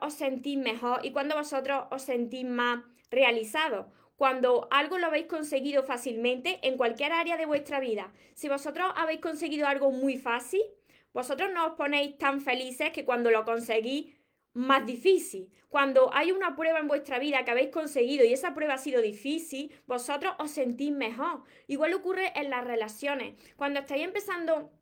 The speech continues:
a conocer a una persona y esa persona os gusta, pues todos tendemos a,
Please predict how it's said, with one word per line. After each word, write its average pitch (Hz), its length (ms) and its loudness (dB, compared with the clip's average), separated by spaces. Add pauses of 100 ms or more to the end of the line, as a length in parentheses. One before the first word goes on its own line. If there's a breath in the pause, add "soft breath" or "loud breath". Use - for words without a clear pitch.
(120)
a 277 100 2
conocer 262 420 -2
a 254 40 -2
una 240 180 -4
persona 254 500 -2 (300 soft breath)
y 285 80 0
esa 320 220 -2
persona 269 400 -2
os 220 160 4
gusta, 285 480 -2 (480 loud breath)
pues 294 280 -2
todos 403 320 -2
tendemos 302 760 -2 (160)
a, 247 560 -2